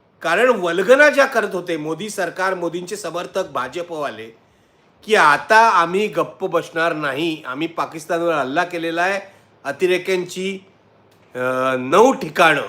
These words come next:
अतिरेक्यांचे नऊ अड्डे आम्ही उद्ध्वस्त केलेले आहेत. आता <clears throat> पीओके परत घेतल्याशिवाय मोदी थांबणार नाहीत.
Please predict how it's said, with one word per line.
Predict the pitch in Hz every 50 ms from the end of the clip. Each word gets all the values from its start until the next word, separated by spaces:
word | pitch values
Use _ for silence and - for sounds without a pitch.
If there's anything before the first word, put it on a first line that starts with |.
| - - _ _ _ _ -
अतिरेक्यांचे | - 113 - 151 151 151 - 170 165 156 185 175
नऊ | 156 160 233 262 262
अड्डे | 226 190 170 135 120 135 135
आम्ही | 131 127 135 143
उद्ध्वस्त | 139 139 - 147 180 196 190 - - 165 165 -
केलेले | 120 110 113 117 113 120
आहेत. | 117 120 139 - - _ _ _ _ _ _ _ _ _ _ _ _ -
आता | 120 131 131 - 180 180 196 208 208 208 - - - - _ _ _ _ _ _ _ - -
<clears throat> | - - - - - _ _ _ _ _ _ _ _ _ _ - - _ -
पीओके | 175 185 202 226 240 240 233 233 247 233 226
परत | 233 - 202 208 190
घेतल्याशिवाय | 175 170 165 156 165 180 175 160 - - 185 202 214
मोदी | 202 180 170 160 151 143 160 185 185 - -
थांबणार | 147 135 127 143 147 151 151
नाहीत. | 156 165 160 165 147 123